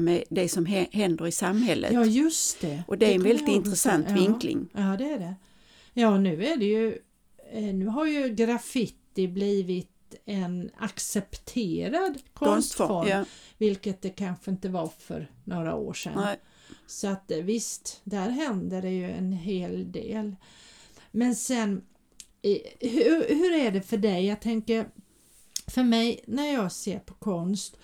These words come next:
Speaker 2: så kan, alltså vissa,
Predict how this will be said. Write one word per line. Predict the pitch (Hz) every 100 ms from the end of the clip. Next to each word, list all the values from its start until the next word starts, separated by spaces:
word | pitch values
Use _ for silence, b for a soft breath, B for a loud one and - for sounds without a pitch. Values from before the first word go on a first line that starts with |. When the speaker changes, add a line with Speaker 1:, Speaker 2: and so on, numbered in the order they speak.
| b b b
Speaker 2:
så | b - 202
kan, | 196 214 190 185 190 - _ _ _ _ _ _ - 196 - -
alltså | 220 196 220
vissa, | 190 262 262 - -